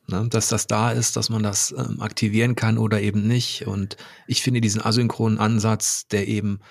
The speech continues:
ja, immer noch so eine gewisse Grenze, Distanz bewahrt, den finde ich auch immer noch super. Und grad in dieser offenen Welt ist es schon schön, dass, dass From Software auch das, ähm, weiter übernimmt als Tradition, zumal es dir auch ganz einfach hilft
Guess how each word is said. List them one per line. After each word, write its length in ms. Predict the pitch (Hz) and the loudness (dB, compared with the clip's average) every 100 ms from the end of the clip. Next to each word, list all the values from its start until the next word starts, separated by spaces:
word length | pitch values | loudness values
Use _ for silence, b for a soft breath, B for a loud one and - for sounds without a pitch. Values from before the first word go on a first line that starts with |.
| - | -2
ja, 200 | 120 139 - | 0 0 0
immer 180 | 151 165 | 0 2
noch 100 | 147 | 2
so 80 | 135 | 4
eine 120 | 131 | 2
gewisse 280 | 123 123 123 | 2 2 0
Grenze, 360 | 117 156 - | 2 2 2
Distanz 400 | 127 117 147 175 | 0 0 0 0
bewahrt, 340 | - 135 135 135 | 0 0 0 0
den 80 | |
finde 220 | 110 123 117 | -4 -2 0
ich 80 | |
auch 140 | 127 - | -2 0
immer 260 | - 139 | 0 2
noch 120 | 131 104 | 2 0
super. 640 | 101 110 151 160 156 165 _ - | 0 0 0 0 0 0 _ -4
Und 400 | 123 120 113 - | 0 0 -4 -6
grad 360 | - 104 - | 0 0 0
in 80 | 127 | 0
dieser 220 | 117 110 | 0 2
offenen 380 | 117 - 113 104 | 0 0 -2 0
Welt 420 | 113 143 160 139 | 2 4 2 0
ist 160 | 117 - | -2 -2
es 60 | |
schon 220 | - 113 110 | 0 -2 -2
schön, 340 | - 117 127 | 0 2 2
dass, 220 | 113 - | 2 0
dass 140 | 110 - | -2 -2
From 220 | - 113 | -2 0
Software 420 | - 113 - 117 | 0 -2 -2 -2
auch 120 | 107 | -2
das, 420 | - 113 117 - b b 131 | 0 0 0 -2 b b -2
ähm, 300 | 104 104 92 | 0 0 0
weiter 580 | 98 113 160 175 175 185 _ | 2 2 2 2 0 -2 _
übernimmt 840 | - 113 104 101 131 220 262 - - _ _ | -4 -2 0 2 4 2 0 -6 -6 _ _
als 200 | 127 131 | -4 -2
Tradition, 840 | - 135 131 - - 127 139 160 151 | -2 -2 -2 -2 2 2 2 0 -2
zumal 300 | - 110 107 | -4 -2 0
es 100 | 131 | 2
dir 180 | - 110 | 2 0
auch 160 | 107 - | 0 0
ganz 240 | 110 123 | 0 0
einfach 360 | 120 113 113 - | 0 -2 -4 -4
hilft 600 | - 123 113 131 - | 0 2 2 -2 -8